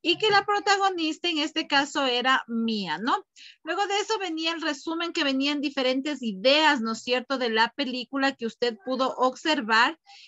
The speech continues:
Y nos quedamos en la parte del análisis donde usted daba su punto de vista, si es que le gustó, no le gustó,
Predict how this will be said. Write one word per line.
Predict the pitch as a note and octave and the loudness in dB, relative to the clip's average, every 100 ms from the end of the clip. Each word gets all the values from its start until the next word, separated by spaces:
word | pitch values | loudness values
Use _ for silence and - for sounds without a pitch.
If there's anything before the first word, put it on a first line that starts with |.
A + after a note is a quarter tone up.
| _ _ - | _ _ -2
Y | F#4+ | 2
nos | B4 B4 B4 | 2 0 -2
quedamos | A4+ F4+ F4+ F4+ F#4 | -2 0 -2 -2 -4
en | F4+ | -2
la | F4 D#4+ | 0 0
parte | D#4+ D#4 - D#4 | 0 0 -2 -4
del | D#4 D#4 | -2 0
análisis | D#4 E4+ F#4 F#4+ E4+ | 0 0 0 -2 -4
donde | C#4+ C#4 C4 | -4 -2 -4
usted | - C#4+ C4+ | -4 -2 2
daba | C#4+ D4 | 4 4
su | D#4 C#4+ A#3 | 0 -4 -8
punto | C4 C4+ D4 D4+ | -4 -2 0 0
de | E4+ | 0
vista, | C#4+ C#4+ C#4+ - D#4+ | 0 0 0 0 0
si | D#4+ D4+ | 0 -8
es | - | -4
que | C#4 | -2
le | B3 A#3 | 0 -2
gustó, | G#3+ - - C#4+ D#4+ E4+ D#4+ | -2 -6 -2 4 6 4 2
no | D4 | 0
le | C#4 C4 | 0 -2
gustó, | A3+ A3+ - C#4 D4 D#4+ | -4 -10 -2 2 6 6